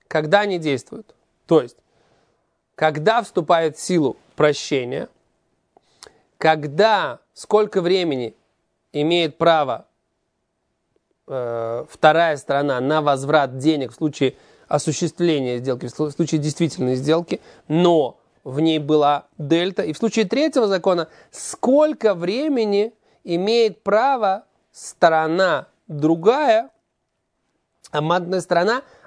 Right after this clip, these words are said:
отменить сделку. Вот это вот то, что мы сейчас будем объяснять.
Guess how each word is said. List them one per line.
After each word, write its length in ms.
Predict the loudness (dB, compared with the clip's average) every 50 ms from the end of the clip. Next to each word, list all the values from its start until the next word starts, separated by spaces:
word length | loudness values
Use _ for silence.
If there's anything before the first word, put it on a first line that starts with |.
| _ _
отменить 760 | 0 0 0 0 0 0 0 2 2 0 0 0 -4 -8 -16 _ _ _ _ _ -10
сделку. 640 | -6 -6 -4 -4 0 2 2 2 2 -2 -12 _ _ _ _ _ _ _ _ _ _ _ _ _ _ _ _ _ -12
Вот 140 | -8 0 0
это 160 | 2 2 2
вот 220 | 0 0 0 _
то, 140 | -2 -2 -2
что 160 | 0 0 -2
мы 260 | 0 2 0 0 -2 _ _ -20 -20 -20 -20 -20 -20
сейчас 280 | _ -2 2 2 2 4
будем 220 | 2 0 0 0
объяснять. 300 | -4 -8 -8 -10 -12 -12